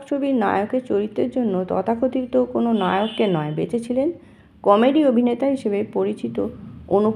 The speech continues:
কুমারকে। শোনা যায় উত্তম কুমার আগ্রহী ছিলেন, কিন্তু তরুণবাবু রাজি হননি। এই ছবি অনুপ কুমারের ইমেজ তো বটেই, বাংলার মানুষের ভাবনা চিন্তার পরিবর্তন করে দেয়। পলাতকে একজন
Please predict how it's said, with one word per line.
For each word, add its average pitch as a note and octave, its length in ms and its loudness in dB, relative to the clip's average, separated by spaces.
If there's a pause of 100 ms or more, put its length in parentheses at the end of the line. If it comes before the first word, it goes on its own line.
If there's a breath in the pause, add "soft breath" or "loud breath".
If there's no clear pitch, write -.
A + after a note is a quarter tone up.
কুমারকে। E3+ 380 -4 (520)
শোনা C4+ 300 2
যায় D4 220 6
উত্তম B3 380 2
কুমার C#4 360 2
আগ্রহী G3+ 460 4
ছিলেন, E3+ 320 -6 (120)
কিন্তু B3+ 320 -2
তরুণবাবু A#3+ 640 2
রাজি F3+ 340 0
হননি। D#3 340 -4 (680 soft breath)
এই B3 240 2
ছবি B3+ 280 0 (160)
অনুপ A3 340 0
কুমারের B3+ 340 2 (100)
ইমেজ A3+ 360 0
তো B3+ 100 0
বটেই, F#3+ 380 -2
বাংলার F#3+ 480 0
মানুষের G#3 520 -2
ভাবনা F3+ 420 -2
চিন্তার A#3 380 -2 (140)
পরিবর্তন G3+ 540 -6
করে F3+ 220 -4
দেয়। - 200 -10 (840)
পলাতকে C#4+ 480 4
একজন B3 360 4